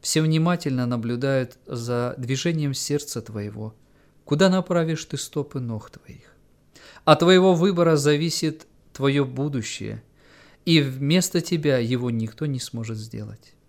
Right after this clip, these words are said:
Итак, твой выбор.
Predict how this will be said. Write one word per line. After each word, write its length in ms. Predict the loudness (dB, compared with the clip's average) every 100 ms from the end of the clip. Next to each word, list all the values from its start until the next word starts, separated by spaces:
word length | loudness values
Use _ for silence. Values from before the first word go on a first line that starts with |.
| _ _ _ _ _ -4
Итак, 500 | 0 2 2 -2 -18 _ _ _ _ _ _
твой 260 | -2 -2 -2
выбор. 420 | -6 -10 -14